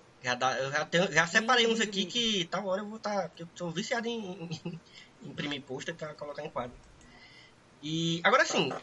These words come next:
Speaker 1: é, vocês estavam com alguma, pensando que ia ser, tipo,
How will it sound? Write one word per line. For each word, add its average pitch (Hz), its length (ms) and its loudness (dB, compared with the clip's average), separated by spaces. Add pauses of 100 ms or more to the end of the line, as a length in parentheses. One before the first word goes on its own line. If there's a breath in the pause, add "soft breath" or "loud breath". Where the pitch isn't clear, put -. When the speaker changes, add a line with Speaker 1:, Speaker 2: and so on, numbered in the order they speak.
(120)
Speaker 1:
é, 165 540 4 (600)
vocês 285 320 -2
estavam 226 400 6
com 208 160 4
alguma, 185 880 8
pensando 170 420 4
que 160 160 -4
ia 160 120 4
ser, 156 220 -2
tipo, 139 440 -8